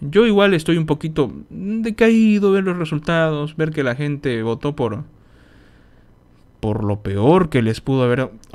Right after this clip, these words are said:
mm, haber tocado, ¿no? Bueno, pero ya veremos, veremos. Veremos si de aquí a un futuro siguen cometiendo las mismas burradas, que yo creo que lo van a hacer.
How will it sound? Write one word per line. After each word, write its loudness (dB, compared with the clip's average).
mm, -8
haber -4
tocado, -2
¿no? -8
Bueno, -10
pero -4
ya -2
veremos, 0
veremos. 0
Veremos 4
si 0
de 2
aquí 0
a 4
un 2
futuro 0
siguen 2
cometiendo -2
las 0
mismas -4
burradas, 0
que -6
yo -2
creo -4
que -8
lo -4
van -2
a -2
hacer. 2